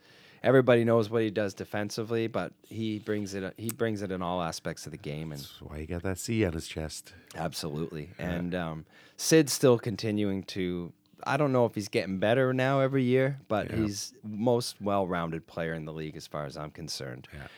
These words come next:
Speaker 1: And, uh, yeah, it's good to see Bergie get that, um, that recognition. He certainly deserves it.
Speaker 2: Absolutely.
Speaker 1: How about the top defenseman and top goalie votes?
Speaker 2: <sighs>
Speaker 1: Not
Speaker 2: Blown
Speaker 1: even
Speaker 2: out of the
Speaker 1: close.
Speaker 2: water. Yeah,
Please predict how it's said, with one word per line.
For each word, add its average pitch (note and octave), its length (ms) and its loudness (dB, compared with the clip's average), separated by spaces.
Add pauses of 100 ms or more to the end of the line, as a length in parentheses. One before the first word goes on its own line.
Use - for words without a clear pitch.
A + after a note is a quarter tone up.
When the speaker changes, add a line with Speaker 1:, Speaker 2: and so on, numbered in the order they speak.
(160)
Speaker 1:
And, G2 360 0
uh, G2 200 4
yeah, G2 200 4
it's - 120 -8
good A#2 160 2
to G#2 60 -2
see A2 160 0
Bergie F#2+ 420 0
get F#2 240 -4
that, E2+ 340 -6
um, D#2+ 340 -4 (320)
that D#2+ 200 -4
recognition. E2 560 -4
He D2 60 -6
certainly D#2 340 -6
deserves D#2+ 480 -2
it. D#2+ 160 -6 (160)
Speaker 2:
Absolutely. E2+ 460 -6
Speaker 1:
How C#3 140 10
about C#3+ 240 8
the C3 80 0
top C3 360 2
defenseman A#2+ 540 -2
and G#2 140 -2
top G#2+ 300 2
goalie A2 340 4
votes? E2+ 520 -4 (440)
Speaker 2:
<sighs> - 440 -14
Speaker 1:
Not A#2 320 4 (340)
Speaker 2:
Blown B2+ 580 10
Speaker 1:
even A2+ 100 -4
Speaker 2:
out A2+ 140 6
of G#2+ 100 4
the G2+ 60 6
Speaker 1:
close. F2+ 100 6
Speaker 2:
water. F#2 500 10 (460)
Yeah, G2 560 4